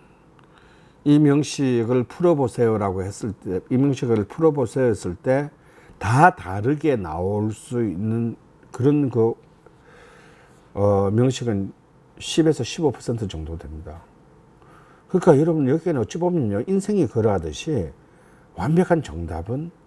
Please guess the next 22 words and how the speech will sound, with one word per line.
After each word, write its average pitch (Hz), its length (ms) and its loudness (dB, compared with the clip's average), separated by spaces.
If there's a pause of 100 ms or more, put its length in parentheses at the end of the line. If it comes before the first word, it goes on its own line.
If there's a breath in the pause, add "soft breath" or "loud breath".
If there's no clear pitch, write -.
(180)
존재하지 101 520 -2
않을 113 320 0
수 165 160 -6
있는 95 220 -2
영역이 90 340 -6
있다, 82 200 -16
이거. 80 140 -16 (720 loud breath)
근데 - 160 4
그, 180 220 6 (1160 soft breath)
그것도, 165 440 4
그래서 170 240 0
제가 156 260 4
이제 143 260 0
약간 156 280 -4
어려운 190 360 4
문제들은, 101 800 -4 (400)
어, 92 640 -4 (920 soft breath)
어, 113 340 0
어려-, 175 400 4
어, 180 180 -8 (400)
아니, 120 200 -4
어렵다기보다도 123 1040 0